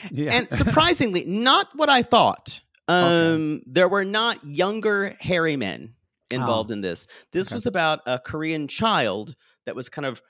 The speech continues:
Speaker 2: rehomed, an adopted child, where the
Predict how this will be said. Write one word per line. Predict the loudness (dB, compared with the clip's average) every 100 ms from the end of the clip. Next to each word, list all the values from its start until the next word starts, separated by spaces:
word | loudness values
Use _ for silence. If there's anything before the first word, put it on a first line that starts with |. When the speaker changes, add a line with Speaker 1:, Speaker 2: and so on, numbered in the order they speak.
| _ _
Speaker 2:
rehomed, | -10 -6 -6 -2 -2 0 -2 -6 -8 -12 -10
an | -6
adopted | -2 -2 -4 -10
child, | -2 0 0 -4 _ _ -10
where | -10
the | -10